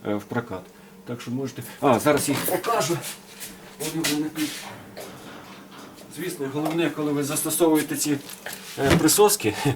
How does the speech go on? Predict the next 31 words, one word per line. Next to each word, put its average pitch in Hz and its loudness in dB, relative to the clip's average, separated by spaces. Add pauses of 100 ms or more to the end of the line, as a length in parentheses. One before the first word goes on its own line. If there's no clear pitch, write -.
(140)
<laughs> - -14
їх 151 6
не 123 6
можна 151 8
чистити 135 4
тільки, 185 2
тільки 160 2
водичкою, 117 4
тільки 151 2
ті-, 127 -4
ніякої 139 4
там, 120 0 (300)
е, 117 2 (200)
ножика 151 4
і 127 2
решту, 135 0
вони 123 0
зразу, 139 2 (320)
ну, 104 0
скажімо 107 -4
так, 104 -2 (340)
їх, 123 -2
е, 110 -2 (600)
перестануть 127 0
вони 120 0
працювати. 107 -2
Дуже 147 6
обережно 113 4
їх 110 2
треба 120 0
чистити. 101 -2